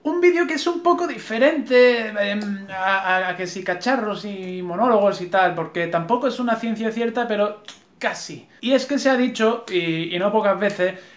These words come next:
en todos los círculos de cuando se hacen quedadas, redes sociales y tal, que los líquidos tabaquiles están mejor en, en tanques, en R T As, que en R D A pierden.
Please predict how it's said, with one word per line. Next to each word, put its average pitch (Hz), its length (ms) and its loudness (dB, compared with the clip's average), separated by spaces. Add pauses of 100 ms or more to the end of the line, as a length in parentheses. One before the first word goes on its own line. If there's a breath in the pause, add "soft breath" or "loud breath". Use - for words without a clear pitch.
(160 loud breath)
en 139 140 -8
todos 214 220 4
los 202 360 8
círculos 196 520 2
de 175 360 2
cuando 160 960 -2
se 151 140 -6
hacen 156 260 -4
quedadas, 160 640 2
redes 160 220 -2
sociales 160 460 -2
y - 20 -6
tal, 170 160 0 (400 loud breath)
que 160 160 -2
los 151 180 0
líquidos 247 300 0
tabaquiles 220 600 -2 (280)
están 196 460 -2
mejor 220 680 0
en, 170 420 -4 (120)
en 151 320 -8
tanques, 147 520 -2
en 143 120 -6
R 190 260 2
T 180 140 2
As, 226 300 2 (680 soft breath)
que 139 140 -8
en 139 100 -6
R 185 240 2
D 190 120 4
A 226 320 2
pierden. 151 520 -2